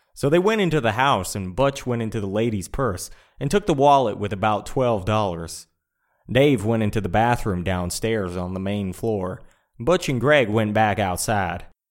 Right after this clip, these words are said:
The old lady came downstairs to get a drink of water, and Greg knocked on the door and told her they ran out of gas and they wanted to use the phone.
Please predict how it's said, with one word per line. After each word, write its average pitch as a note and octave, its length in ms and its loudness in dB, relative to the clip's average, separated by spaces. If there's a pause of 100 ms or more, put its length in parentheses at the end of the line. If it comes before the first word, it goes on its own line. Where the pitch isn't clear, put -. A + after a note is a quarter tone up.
(560)
The A2+ 120 0
old F3+ 220 6
lady D3+ 260 2
came A#2+ 240 -2
downstairs A2 600 0
to A2+ 100 -8
get A2 120 0
a G2 60 -2
drink A2+ 260 -2
of F#2+ 80 -4
water, G2 560 0
and G#2 460 -6
Greg B2+ 260 2
knocked B2+ 320 0
on A2 100 0
the G2+ 60 -2
door A2+ 240 2
and A2+ 120 -2
told B2 220 -2
her C#3 100 0
they B2 160 0
ran A#2+ 280 -4
out B2+ 140 -4
of A#2 80 -8
gas C3 480 -4
and F#2+ 160 -6
they G2 100 -4
wanted A#2 360 -4
to B2 40 -2
use B2 260 -6
the B2+ 60 -10
phone. A#2+ 380 -4